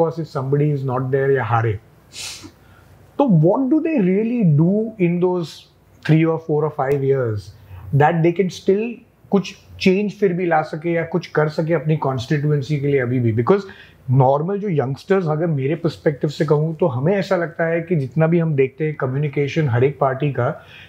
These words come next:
तो जो नहीं है power में, तो उसके opposition वाले हमेशा हर एक चीज में उनका चिट्टा ही खोलने की try करते हैं या पोल खोलने की try करते हैं, कुछ ऐसा होता है।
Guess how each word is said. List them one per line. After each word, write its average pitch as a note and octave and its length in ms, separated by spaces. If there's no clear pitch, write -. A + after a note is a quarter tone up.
तो E3+ 80
जो D#3+ 220
नहीं F3+ 360
है A#3+ 100
power A#2+ 340
में, C#3+ 260
तो - 60
उसके F3+ 320
opposition G#3+ 580
वाले G3+ 260
हमेशा F3 480
हर D#3 160
एक E3+ 140
चीज F3 180
में F3 100
उनका E3+ 180
चिट्टा D3 300
ही E3 100
खोलने D3+ 320
की D3 60
try C3+ 220
करते C#3 280
हैं C#3 60
या C3+ 80
पोल D3 280
खोलने C#3 260
की C3+ 80
try B2+ 200
करते B2+ 220
हैं, B2+ 100
कुछ C3+ 180
ऐसा A#2 200
होता A#2 240
है। G2 100